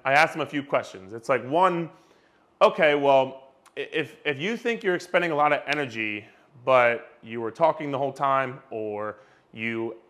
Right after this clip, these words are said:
could carry on a conversation, you could check your phone, you could do this, you could do that, are you really expending that much energy to do this workout? Yeah, you might be out of breath.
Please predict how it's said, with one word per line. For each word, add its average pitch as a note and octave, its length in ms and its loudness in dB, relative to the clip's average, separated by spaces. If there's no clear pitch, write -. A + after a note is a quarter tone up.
could C#3 180 -12
carry F#3 180 0
on E3+ 120 -2
a D#3 40 -6
conversation, F3 720 -4
you C#3 80 -4
could A#2+ 120 -14
check A#2 220 -8
your A2+ 80 -16
phone, F3+ 340 0
you C#3 80 -6
could C#3+ 80 -6
do D3 80 -2
this, D3+ 160 -4
you C#3 60 -12
could C3 80 -10
do B2+ 60 -6
that, - 280 -4
are E3+ 180 4
you A#3+ 240 -2
really C#3+ 720 0
expending D3 520 -2
that C#3+ 240 6
much C3+ 240 0
energy G#2 380 -6
to A2+ 120 -12
do A2 240 -12
this G#2 240 -14
workout? G2+ 420 -10
Yeah, E3+ 260 2
you G#3 200 -2
might E3+ 260 -2
be D#3+ 160 -4
out C#3 140 2
of B2+ 120 -6
breath. A#2 300 0